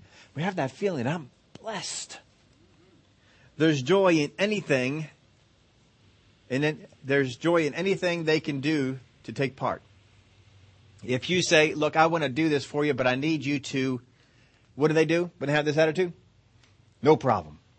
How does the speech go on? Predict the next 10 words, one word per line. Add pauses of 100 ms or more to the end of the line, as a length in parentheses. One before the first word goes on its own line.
(460)
I'm
there.
I'll,
I'll,
I'll
do
that." (1200)
You
know,
"I,